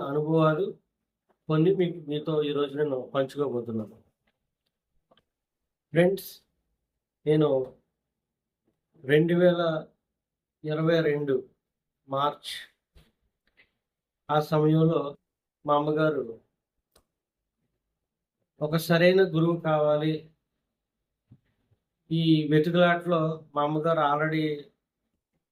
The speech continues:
ఈ శివపరమాత్మ, ఇలాగా రామకృష్ణ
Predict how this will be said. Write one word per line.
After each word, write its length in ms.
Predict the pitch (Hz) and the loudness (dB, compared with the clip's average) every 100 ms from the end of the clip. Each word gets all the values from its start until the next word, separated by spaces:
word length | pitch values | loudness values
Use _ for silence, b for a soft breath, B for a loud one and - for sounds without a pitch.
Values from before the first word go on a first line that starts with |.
| 139 | -8
ఈ 120 | 139 135 127 127 - | -2 0 0 -2 -4
శివపరమాత్మ, 760 | 147 147 147 147 151 151 - 151 151 - _ 135 | 0 2 2 2 2 0 -2 -4 -4 -8 _ -4
ఇలాగా 300 | 147 151 147 147 131 135 | -2 0 -2 -4 -8 -6
రామకృష్ణ 560 | 143 156 151 147 - | -4 -4 -4 -8 -4